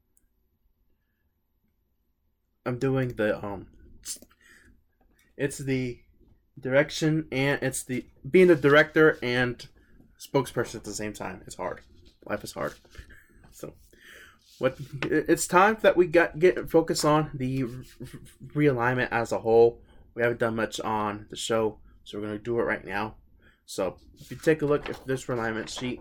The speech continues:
from, from February, we, we told you we're gonna dive deep into it after the season started, so that's our time to do it now. So, in, in, in one A right now,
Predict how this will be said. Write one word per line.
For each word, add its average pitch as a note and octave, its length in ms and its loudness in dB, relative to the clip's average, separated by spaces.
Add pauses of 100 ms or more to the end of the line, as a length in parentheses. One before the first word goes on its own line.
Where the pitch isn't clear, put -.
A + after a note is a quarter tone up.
(140)
from, G#2+ 380 -6 (1200)
from G#2 280 -6
February, A#2+ 580 2 (720)
we, - 200 -10 (100)
we D#3 120 -2
told F#3 260 4
you E3+ 60 -4
we're E3+ 60 0
gonna F3+ 140 4
dive D3+ 320 4
deep D3 240 4
into B2+ 260 0
it A#2+ 40 2
after B2 240 -2
the - 40 -16
season B2 300 -4
started, B2 440 -2 (340)
so - 160 -8
that's B2 160 2
our A#2+ 80 -2
time A2+ 240 -6
to G#2+ 80 -8
do G#2 140 -6
it - 100 -12
now. G2+ 240 -8 (480)
So, - 280 -4 (320)
in, A2+ 180 -8
in, E3+ 460 2
in F#3+ 360 4 (400)
one C#3 340 -2
A A2+ 340 -2
right G#2 240 -4
now, G2+ 380 -6